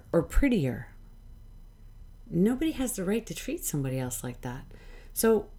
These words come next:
my simple example of playing a sport and watching this kind of arrogance right before my eyes while they acted like that wasn't happening instead of just being honest and treating people with dignity and respect. And I look around the world and I'm like, "That is the problem." That's why my heart hurt.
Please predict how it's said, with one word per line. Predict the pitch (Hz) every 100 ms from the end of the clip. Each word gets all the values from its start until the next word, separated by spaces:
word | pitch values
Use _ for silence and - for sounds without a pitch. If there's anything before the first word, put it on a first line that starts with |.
| -
my | 175 196 277
simple | 302 - 175 156
example | 147 135 165 185 170 143
of | 135
playing | 165 160
a | 147
sport | - - 190 185
and | 143
watching | 147 160 - 165
this | 139
kind | - 147
of | 135
arrogance | - 139 160 151 143 139 -
right | 143
before | 151 - 151
my | 139 139
eyes | 151 156 143
while | 139 139
they | 143
acted | 131 147 147
like | 135 135
that | 135 -
wasn't | 135 135 131
happening | 127 147 156 143
instead | 143 -
of | 143
just | 139 139
being | - 147
honest | - 135 175 135 147 - -
and | 139
treating | - 147 143
people | 143 147
with | 139 139
dignity | 147 147 147 135
and | 135 131
respect. | 127 - 240 165 - - - - - - - - -
And | 151
I | 160
look | 165 220
around | 185 165 147
the |
world | 139 214 214
and | 160 143
I'm | 139
like, | 143 135
"That | - 185 202
is | 190 226
the | -
problem." | - 208 220 143
That's | 160 185 - 175
why | 156 160
my | 165 139
heart | 135 170 220 -
hurt. | - 139 -